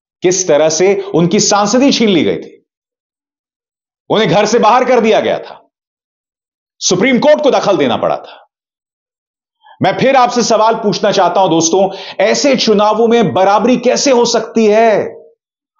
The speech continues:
और अब मैं आपको एक और खबर दिखाना चाहता हूं, इंतजार कीजिएगा, आगे जाकर ईवीएम को लेकर भी मैं आपको बताऊंगा, मगर एक और खबर, और ये इंडियन एक्सप्रेस की पड़ताल है। दोस्तों, आप जानते हैं कि बीएमसी के चुनाव,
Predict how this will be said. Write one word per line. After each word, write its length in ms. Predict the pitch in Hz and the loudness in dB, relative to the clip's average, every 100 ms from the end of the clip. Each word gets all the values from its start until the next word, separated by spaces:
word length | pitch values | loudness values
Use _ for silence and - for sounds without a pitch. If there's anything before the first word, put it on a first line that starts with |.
| - - | -20 -4
और 120 | 185 | 0
अब 100 | 220 | 0
मैं 140 | 208 226 | 0 0
आपको 280 | 220 220 214 | 0 2 2
एक 180 | 196 | 2
और 200 | 226 233 | 0 0
खबर 280 | - 185 190 | 0 0 0
दिखाना 320 | 170 156 160 | 0 -2 -2
चाहता 260 | 147 131 120 | 0 -2 0
हूं, 380 | 92 78 - 151 | -4 -6 -6 -2
इंतजार 380 | 156 180 220 - | 0 2 2 2
कीजिएगा, 480 | 208 175 135 82 - - - - - | 0 0 0 -2 -6 -16 -20 -8 -2
आगे 280 | 160 202 233 | 0 2 2
जाकर 380 | 196 190 226 | 0 2 0
ईवीएम 400 | 226 196 202 233 | 2 0 2 0
को 120 | 208 196 | 0 2
लेकर 280 | 175 190 | 2 2
भी 120 | 170 175 | 2 0
मैं 80 | |
आपको 240 | 160 147 131 | 0 0 0
बताऊंगा, 340 | 123 131 208 | 0 0 0
मगर 280 | 202 214 - - - 175 | 0 0 -2 -8 -6 -2
एक 200 | 175 190 | 0 2
और 200 | 233 226 | 0 0
खबर, 340 | 165 147 196 | 0 0 0
और 200 | 185 185 | 2 0
ये 200 | 202 214 208 - - - | 2 2 0 -6 -12 -2
इंडियन 340 | 220 226 262 226 | 2 4 2 0
एक्सप्रेस 500 | 160 - 202 190 - | -4 -2 -2 -2 0
की 220 | 185 196 202 - _ _ | 0 0 -4 -14 _ _
पड़ताल 380 | 160 156 165 147 | -4 -2 -2 -2
है। 180 | - - - _ _ _ _ _ _ _ _ _ _ _ - | -4 -12 -20 _ _ _ _ _ _ _ _ _ _ _ -6
दोस्तों, 260 | 190 226 226 | -2 0 0
आप 160 | 226 | 0
जानते 400 | 160 175 165 202 | 0 -2 0 -2
हैं 340 | 190 180 196 196 | 0 0 -2 -2
कि 100 | 160 | -2
बीएमसी 640 | 104 185 214 214 - 226 | 0 0 2 0 0 0
के 120 | - | 0
चुनाव, 640 | - 127 104 82 - - | 0 0 0 -2 -6 -20